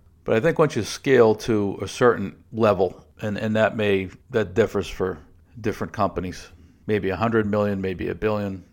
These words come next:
in revenue. Uh, certainly by the time you, you reach a billion in revenue, you ought to be thinking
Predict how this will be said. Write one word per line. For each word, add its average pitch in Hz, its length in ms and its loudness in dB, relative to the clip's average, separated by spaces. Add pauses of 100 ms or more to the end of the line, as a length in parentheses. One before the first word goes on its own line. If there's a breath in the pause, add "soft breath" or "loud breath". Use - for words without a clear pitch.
(120)
in 95 100 -10
revenue. 95 400 -6 (260)
Uh, 98 180 -4
certainly 120 340 -2
by 101 140 2
the 98 80 2
time 98 240 0
you, 92 140 -4
you 95 180 -8
reach 95 240 -6
a 90 40 -8
billion 95 280 -2
in 90 80 -6
revenue, 92 320 0
you 92 120 -2
ought 95 100 -2
to 90 80 -4
be 90 120 -4
thinking 90 480 -8